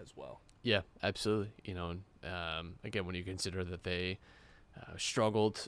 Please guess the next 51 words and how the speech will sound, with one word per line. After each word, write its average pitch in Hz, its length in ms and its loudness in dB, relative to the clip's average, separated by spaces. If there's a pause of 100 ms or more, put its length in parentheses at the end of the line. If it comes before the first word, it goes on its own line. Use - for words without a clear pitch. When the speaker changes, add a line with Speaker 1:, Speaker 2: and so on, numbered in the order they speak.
(120)
Speaker 2:
out 104 120 4
of 95 60 0
the 101 80 2
gates 110 520 4
to, 92 200 0
to - 180 -6
be 90 280 0
in 90 100 -2
this 92 160 -2
position 90 500 -4
now 90 240 2
where, 87 380 0
uh, 82 260 -4 (240)
you 92 100 -8
know, 82 80 -8
they're, 87 200 -6 (120)
they're - 100 -6
fighting 90 500 0
and, 90 160 -6
and 90 180 -6
likely 90 300 -2
gonna 92 140 -6
be 92 80 -8
hosting 92 420 -2
a, 90 260 -2
a 101 60 -4
home 98 220 0
playoff 101 300 6
game, 131 280 2 (100)
that's - 200 -4
a - 20 -2
nice 92 240 0
thing. 113 180 2 (160)
That's - 140 -10
a 98 60 -8
really 92 160 0
nice 92 180 -2
thing 98 140 -2
to 95 80 0
have. 95 260 -4 (100)
Speaker 1:
And - 100 -6
we've 123 140 -2
said 131 220 8
it, 120 140 4 (100)
you 127 100 0
know, 110 100 0
since - 360 2
the - 100 2
format 123 440 6
changed, 104 340 -6
like, 101 140 -6